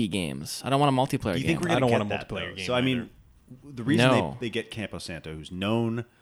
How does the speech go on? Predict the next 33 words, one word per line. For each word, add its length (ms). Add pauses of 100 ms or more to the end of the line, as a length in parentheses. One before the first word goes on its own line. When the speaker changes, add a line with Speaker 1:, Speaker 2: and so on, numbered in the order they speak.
(120)
Speaker 1:
For 120
Speaker 2:
for 20
Speaker 1:
single 300
player 140
Speaker 2:
The 60
Speaker 1:
games. 200
Speaker 2:
Walking 400
Dead, 380 (180)
ep-, 180 (120)
the 100
series 320
one, 160
which 100
is 60
a 60 (640)
Speaker 1:
Yeah. 260
Speaker 2:
very 180
narrative-based 520
game. 240
Speaker 1:
Yeah. 220 (120)
Speaker 2:
And 160
they're 100
known 300
for, 560
um, 500
Speaker 1:
Firewatch. 680 (260)
Speaker 2:
Firewatch, 800 (280)
which 160
is 100
a 40
Speaker 1:
Firewatch. 140
Speaker 2:
walking 340
simulator. 540